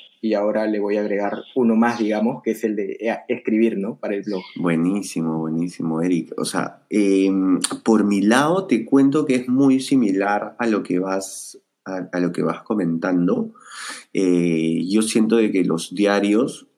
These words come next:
Speaker 2: o tu agenda, como quieras llamarlo, en realidad, em, sirve para que escribas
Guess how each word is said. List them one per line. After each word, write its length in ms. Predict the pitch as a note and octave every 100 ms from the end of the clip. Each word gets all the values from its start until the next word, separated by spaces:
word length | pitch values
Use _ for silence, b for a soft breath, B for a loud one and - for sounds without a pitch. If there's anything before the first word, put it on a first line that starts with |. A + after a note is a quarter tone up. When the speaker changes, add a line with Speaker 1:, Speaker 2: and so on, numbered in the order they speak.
| _
Speaker 2:
o 340 | - F#2+ F#2+ -
tu 120 | -
agenda, 480 | - A2+ A#2+ F#2 F2+
como 200 | F2 D#2+
quieras 260 | - F#2 F2+
llamarlo, 680 | F2 F#2 G2 F#2 G2 F2 B B B B B
en 140 | G2 F2+
realidad, 580 | E2+ E2 E2+ F2 F2 - -
em, 760 | G#2+ A2+ A2 G#2 F#2 F2+ E2 - _ B B B B B B B B B B
sirve 480 | - - D3 C3+ D3
para 440 | D3 C3 B2 C3
que 360 | - A#2+ C3+ C3
escribas 1000 | - - - C3+ B2 F#2+ G#2 A2 -